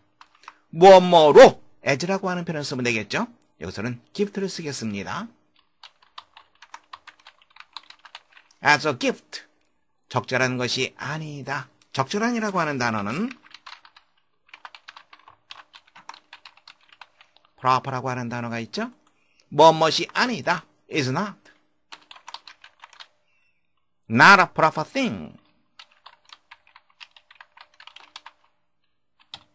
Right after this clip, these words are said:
이렇게 우리가 문장을 쓸 수 있습니다. 다시 한번 확인하세요.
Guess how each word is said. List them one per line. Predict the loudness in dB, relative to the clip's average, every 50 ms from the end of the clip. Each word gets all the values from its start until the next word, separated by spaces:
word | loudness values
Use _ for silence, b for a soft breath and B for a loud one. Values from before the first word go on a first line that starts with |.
| _ _ _ _ _ -12
이렇게 | -10 -10 -10 -8 -8
우리가 | -8 -8 -6 -8 -8 -10 -10
문장을 | -12 -12 -10 -10 -10 -12 -12
쓸 | -12 -14 -14
수 | -12 -12
있습니다. | -12 -12 -10 -12 -10 -10 -10 -10 -12 -12 -14 -18 _ _ _ _ _ _ _ _
다시 | -18 -14 -10 -8
한번 | -6 -6 -6 -6
확인하세요. | -8 -8 -8 -10 -10 -8 -6 -4 -4 -4 -4 -6